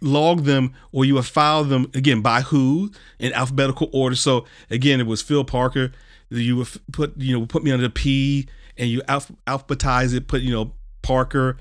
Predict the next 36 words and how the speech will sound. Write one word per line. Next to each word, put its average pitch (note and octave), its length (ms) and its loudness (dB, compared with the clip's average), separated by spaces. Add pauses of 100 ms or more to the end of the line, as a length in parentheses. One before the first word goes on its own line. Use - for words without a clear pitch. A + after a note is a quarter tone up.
(260)
Phil, B2+ 540 0 (160)
and B2 140 -2
you A#2 100 0
would A2+ 120 -4
put - 180 -2
that C3 200 2
in B2+ 360 0
the A#2+ 380 0 (120)
folder, B2 600 0 (360)
either C3 240 0
the A2+ 80 0
cabinet C3+ 440 0
f-, - 200 -20
under B2 540 0 (420)
subjects. - 640 -2 (340)
And A#2 140 -2
then D3 200 6
say C3+ 440 0 (220)
you C3+ 180 2
stop C3+ 460 2
me C3+ 280 2
at B2 240 0 (200)
one C3 180 2
two C#3 200 2
three C3+ 360 0
Adams C3 420 2
Street. B2 460 -2 (560)
Um, A2 500 -2 (220)
so C#3 140 0
then C3+ 220 4
you C#3 100 2
would C3+ 180 0
put C#3 260 2 (220)
in D3+ 240 4
there B2+ 380 2 (640)
A C3+ 460 4